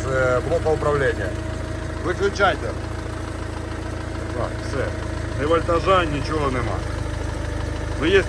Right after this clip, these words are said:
ще один нюанс. Так, як ви бачили, опа,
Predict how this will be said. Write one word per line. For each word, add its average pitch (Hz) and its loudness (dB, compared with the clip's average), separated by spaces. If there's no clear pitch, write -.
ще 185 4
один 135 4
нюанс. 110 2
Так, 117 0
як 135 -6
ви 143 -2
бачили, 143 -4
опа, 156 -16